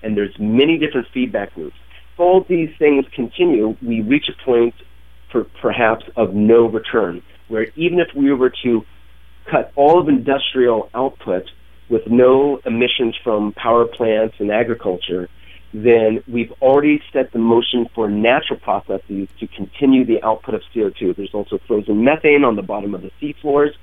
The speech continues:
and what is con-, uh, a concern of a, called a methane pulse, where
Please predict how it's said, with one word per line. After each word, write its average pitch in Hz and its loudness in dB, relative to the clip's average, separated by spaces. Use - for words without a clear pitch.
and 104 -2
what 110 2
is 107 -2
con-, 110 -8
uh, 101 0
a 101 0
concern 117 2
of 107 -4
a, 101 0
called 104 0
a 101 0
methane 127 0
pulse, 98 -2
where 110 -2